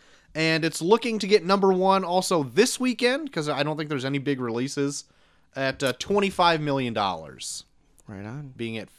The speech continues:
Speaker 1: about roughly fifty percent what it made the last actual weekend.
Speaker 2: I do wanna see it. I've heard nothing but good things about it so far.
Speaker 1: Me too. I've also heard nothing but great things.
Speaker 2: Yeah.
Speaker 1: I've heard the short before it, though, is
Speaker 2: It,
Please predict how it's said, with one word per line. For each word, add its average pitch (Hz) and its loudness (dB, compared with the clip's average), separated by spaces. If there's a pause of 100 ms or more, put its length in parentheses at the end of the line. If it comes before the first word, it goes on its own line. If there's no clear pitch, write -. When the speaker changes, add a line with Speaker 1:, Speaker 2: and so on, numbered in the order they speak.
Speaker 1:
about 110 -8
roughly 117 -2
fifty 113 -10
percent 107 -10
what 101 -6
it 104 -8
made 101 -8 (400)
the 113 -8
last 101 -6 (160)
actual 98 -6
weekend. - -20 (240)
Speaker 2:
I 117 0
do 175 8
wanna 190 6
see - 4
it. 151 10
I've 147 8
heard 151 0
nothing 139 2
but 127 0
good 127 -2
things 123 -2
about 104 -4
it 95 -8
so 101 -8
far. 101 -6
Speaker 1:
Me 254 2
too. 233 2
I've 170 2
also 196 0
heard 143 0
nothing 135 0
but 127 -4 (180)
great 117 -4
things. 92 -8
Speaker 2:
Yeah. 123 4
Speaker 1:
I've 135 -2
heard 208 6
the 156 2
short 180 4
before 165 2
it, 202 -2
though, 233 2
is 139 0
Speaker 2:
It, 143 4